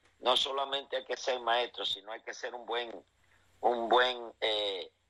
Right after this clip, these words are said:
guía, un buen, eh, eh, motivador para, para, para poder, eh, meterse, que fue lo que me pasó a mí. Y así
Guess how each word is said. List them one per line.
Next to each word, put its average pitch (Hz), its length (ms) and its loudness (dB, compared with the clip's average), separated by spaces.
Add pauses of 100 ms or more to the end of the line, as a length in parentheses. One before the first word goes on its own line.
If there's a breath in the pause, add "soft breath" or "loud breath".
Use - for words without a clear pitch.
guía, 117 640 -2
un 104 240 -10
buen, 117 380 -2
eh, 104 220 -6 (240)
eh, 90 500 0
motivador 110 1000 0 (500)
para, 101 640 4
para, 98 440 2
para 98 260 0
poder, 110 300 -2
eh, 131 280 -2 (100)
meterse, 120 600 -4
que 90 320 -6
fue 113 100 0
lo 120 140 2
que 117 80 -2
me 117 160 -4
pasó 110 340 -2
a 110 60 -4
mí. 113 160 -8
Y 117 140 -4
así 156 520 -4